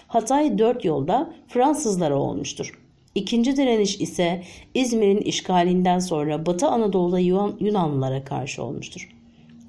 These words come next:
Düzenli ordunun kurulması ile birlikte Kuvayi Milliye kaldırılmıştır. Kuvayi Milliye'nin kaldırılma nedenleri. Belli bir otoriteye bağlı olmayışları.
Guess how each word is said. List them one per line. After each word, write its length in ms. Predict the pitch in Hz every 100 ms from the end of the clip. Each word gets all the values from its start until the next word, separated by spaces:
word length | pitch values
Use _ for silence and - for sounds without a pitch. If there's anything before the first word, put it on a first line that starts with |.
| - - - - 220
Düzenli 420 | 233 277 277 359
ordunun 520 | 320 254 247 240 233
kurulması 540 | 220 220 220 220 220
ile 260 | 262 175 156
birlikte 600 | 143 143 139 262 311 339
Kuvayi 460 | - 240 240 240 254
Milliye 480 | 208 196 190 202 240
kaldırılmıştır. 1000 | 190 160 165 143 139 135 - 120 - - _ - - - -
Kuvayi 460 | - 240 247 254 294
Milliye'nin 640 | 214 175 165 147 185 269 277
kaldırılma 800 | 220 196 190 190 185 180 135 -
nedenleri. 580 | 143 127 135 123 - - - - - - - - - - - - - - - - -
Belli 340 | 233 262 349 339
bir 100 | 320
otoriteye 680 | - 233 240 233 240 240 202
bağlı 280 | 202 208
olmayışları. 800 | - 196 196 143 104 - - -